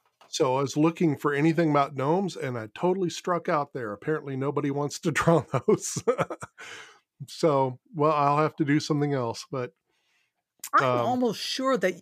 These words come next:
Speaker 2: I, so Deposit Photos had nothing with gnomes.
Speaker 1: Nothing but pictures of garden gnomes or these kind of wacky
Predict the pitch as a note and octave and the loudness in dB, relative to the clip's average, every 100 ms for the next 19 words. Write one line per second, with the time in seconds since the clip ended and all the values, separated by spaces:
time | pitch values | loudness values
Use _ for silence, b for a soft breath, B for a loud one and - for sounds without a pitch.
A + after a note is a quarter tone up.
0 | - - - B3 D4 C4+ A3+ G3+ G3+ C#4+ | -10 -12 -8 -2 2 2 0 -8 0 0
1 | D4+ C#4+ D#4 D4+ - B3 G#3+ B3 C#4 A#3+ | 2 2 2 2 0 0 0 0 0 -2
2 | A3 A3 G#3 D#3+ - - - _ _ _ | -4 -4 -4 -6 -10 -12 -12 _ _ _
3 | - - C3 C3+ D#3+ F#3 G#3 A3+ F3+ E3+ | -16 -16 -16 -10 0 2 2 2 2 0
4 | - - F3 - F3 C#3+ C#3+ A#2+ B2+ C3+ | -2 -2 -2 0 0 2 0 0 0 0
5 | B2+ A#2 A2 F#2 - - - _ _ _ | 0 -4 -6 -8 -12 -20 -20 _ _ _
6 | C#3+ C#3+ B2+ C3 A#2 - - D#3+ C#3 A2+ | 0 2 2 -2 -4 -8 -2 0 0 -4
7 | _ _ _ _ C3 C3 C#3 C#3 - C#3 | _ _ _ _ -2 2 2 2 -2 -2
8 | A#2+ A2 | -2 -4